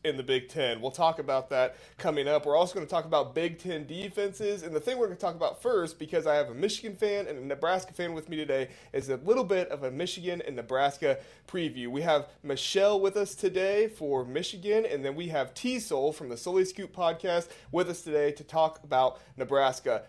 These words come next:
T-Soul, let's go to you first. Go ahead and plug your social media. Let people know where they can find you at.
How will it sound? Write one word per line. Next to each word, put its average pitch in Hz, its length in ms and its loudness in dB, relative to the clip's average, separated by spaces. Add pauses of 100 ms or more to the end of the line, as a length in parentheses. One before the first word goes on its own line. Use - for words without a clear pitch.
T-Soul, 233 420 4
let's 185 160 -2
go 220 140 4
to 185 80 2
you 185 200 -4
first. 185 420 2
Go 202 80 2
ahead 208 200 2
and 139 120 0
plug 180 260 0
your 170 100 -4
social 165 360 -6
media. 156 260 0
Let 147 160 4
people 147 220 -10
know 143 160 0
where 135 100 0
they 131 80 2
can 127 140 -12
find 117 240 -2
you 98 80 -4
at. - 180 -6